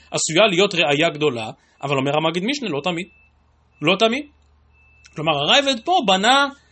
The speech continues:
אריח על גבי לבנה. קודם כל הוא אמר, אם הריף שתק,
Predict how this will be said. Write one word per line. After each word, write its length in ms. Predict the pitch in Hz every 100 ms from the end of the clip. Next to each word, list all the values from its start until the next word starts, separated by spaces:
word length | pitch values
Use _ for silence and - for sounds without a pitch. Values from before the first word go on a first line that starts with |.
| _ _
אריח 400 | 180 190 311 -
על 80 | 269
גבי 220 | 240 247
לבנה. 340 | 269 254 269 311 196
קודם 220 | 262 269
כל 120 | 247 233
הוא 100 | 208
אמר, 220 | 247 226
אם 140 | 233
הריף 220 | 214 233
שתק, 580 | - - 180 226 208 -